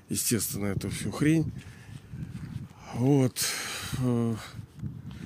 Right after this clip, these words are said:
ну, выпячивать это не надо. Вот это да, я согласен.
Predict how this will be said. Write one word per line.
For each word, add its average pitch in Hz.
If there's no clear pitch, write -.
ну, 151
выпячивать 165
это 127
не 135
надо. 110
Вот 123
это 220
да, 113
я 107
согласен. 117